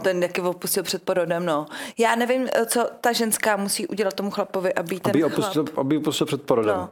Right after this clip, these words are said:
Speaker 1: A ještě si někde psalo, což se mi úplně, jsem dostala jako husí kůži. Nevím, kde jsem to četla, že byl samozřejmě u porodu, ale že po porodu hnedka pos-, pospíchal se svojí přítelkyní. Bleh.
Speaker 2: Tak asi, jako, chtěl být u toho dítěte, no, je to, je, já,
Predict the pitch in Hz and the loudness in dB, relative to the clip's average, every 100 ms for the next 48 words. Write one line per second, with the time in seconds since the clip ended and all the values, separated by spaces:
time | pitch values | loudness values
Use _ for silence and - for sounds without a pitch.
0 | - - - - 208 - - 226 208 208 | -14 -12 -12 -2 0 0 0 2 2 0
1 | 226 - 202 202 208 - 202 233 220 - | 0 0 0 0 -4 -4 -2 0 0 -2
2 | 214 269 262 262 240 254 226 226 233 247 | -6 -6 -4 -2 0 0 0 -2 0 2
3 | 226 233 262 247 226 196 285 - 226 202 | 2 2 2 2 0 -2 -4 -2 -2 0
4 | 190 151 - - - - 208 226 220 220 | 0 0 -6 -12 -10 -2 0 2 2 0
5 | 233 254 240 - 196 202 214 - - - | 0 0 0 0 0 2 0 -2 -12 -12
6 | - 220 226 233 233 226 233 226 220 233 | -2 2 2 2 0 0 0 0 2 2
7 | 220 220 208 226 226 214 220 214 226 220 | 4 4 2 2 -2 0 0 0 0 -2
8 | - 196 208 - - 208 - 202 214 202 | -2 -4 -2 -4 -6 -8 -6 -4 -2 -2
9 | - 202 196 - 175 190 175 131 123 - | -4 -4 -2 -4 -2 -4 -2 -4 -6 -10
10 | _ 285 349 262 - - - _ _ _ | _ -2 2 2 2 -4 -10 _ _ _
11 | _ _ _ _ - - - - 135 - | _ _ _ _ -12 -12 -2 0 2 4
12 | 170 117 170 - 151 139 160 143 - 156 | 4 4 2 4 2 4 2 2 2 2
13 | 127 156 160 175 190 220 147 143 165 | 0 2 4 4 4 4 2 4 2